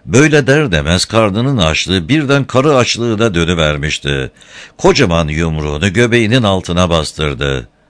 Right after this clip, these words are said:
"Ya Osman ağam cuma yarıda kesip kuyu başından seyirttiyse, tepelerine alıcı kuş gibi dikildiyse,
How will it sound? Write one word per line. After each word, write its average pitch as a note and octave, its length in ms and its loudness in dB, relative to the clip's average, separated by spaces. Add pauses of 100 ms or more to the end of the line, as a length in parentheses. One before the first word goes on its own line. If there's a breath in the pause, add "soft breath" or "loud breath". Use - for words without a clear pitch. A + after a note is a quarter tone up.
(500 soft breath)
"Ya G2 120 -2
Osman G2+ 380 0
ağam F2 320 -2
cuma G#2 420 -2
yarıda G2 400 0
kesip G2 360 -4
kuyu A#2 240 -2
başından G2+ 460 0
seyirttiyse, F#2+ 840 -2 (440 loud breath)
tepelerine A#2+ 500 0
alıcı A2+ 440 2
kuş C3 200 0
gibi A#2 240 -2
dikildiyse, A#2 760 0